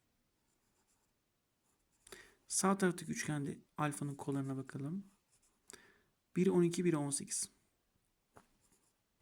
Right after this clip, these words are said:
Şimdi burada şuna bakacağız. Şu kollarda küçük olan sekiz,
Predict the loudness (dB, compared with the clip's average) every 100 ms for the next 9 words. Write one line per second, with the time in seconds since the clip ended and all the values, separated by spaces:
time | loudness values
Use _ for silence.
0 | -20 -20 -20 _ -16 -6 -4 0 0 4
1 | 2 4 2 0 0 0 -2 -8 _ _
2 | _ -4 -4 0 6 8 8 6 2 -2
3 | -4 -4 -2 2 4 4 2 0 -2 -2
4 | -4